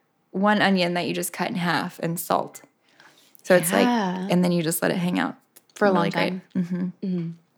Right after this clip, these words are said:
Speaker 1: But I have <laughs> noticed also, if you cook meatballs in the sauce,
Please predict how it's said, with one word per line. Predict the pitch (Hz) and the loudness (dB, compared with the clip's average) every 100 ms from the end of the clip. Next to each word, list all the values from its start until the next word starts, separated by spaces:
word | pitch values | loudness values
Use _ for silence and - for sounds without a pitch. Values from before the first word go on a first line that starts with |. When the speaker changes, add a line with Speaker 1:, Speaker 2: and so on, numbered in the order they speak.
| - - - - - | -18 -16 -16 -4 2
Speaker 1:
But | 226 214 | 4 4
I | 233 | 4
have | 247 277 294 | 4 4 4
<laughs> | |
noticed | 277 - 277 285 233 202 - | 2 4 4 4 4 2 0
also, | 202 190 208 180 180 - - - - _ _ _ | 0 2 2 4 2 -2 -14 -20 -20 _ _ _
if | 208 226 | 0 2
you | 240 | 0
cook | - 254 | 2 2
meatballs | 240 220 208 190 180 180 - | 4 2 4 4 4 0 0
in | 190 | 0
the | 180 | 0
sauce, | 185 180 160 160 196 - - | 0 2 4 2 -2 -10 -14